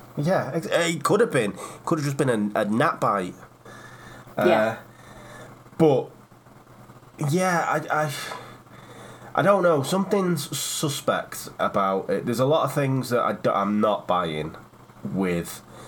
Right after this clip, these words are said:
Speaker 1: the, with the Shermans,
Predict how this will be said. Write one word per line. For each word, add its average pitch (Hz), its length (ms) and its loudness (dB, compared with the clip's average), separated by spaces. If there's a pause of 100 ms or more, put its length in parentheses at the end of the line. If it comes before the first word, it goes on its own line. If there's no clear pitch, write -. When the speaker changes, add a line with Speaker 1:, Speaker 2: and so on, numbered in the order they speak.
(300)
Speaker 1:
the, 90 680 0 (840)
with 113 140 0
the 104 40 -2
Shermans, 85 840 -2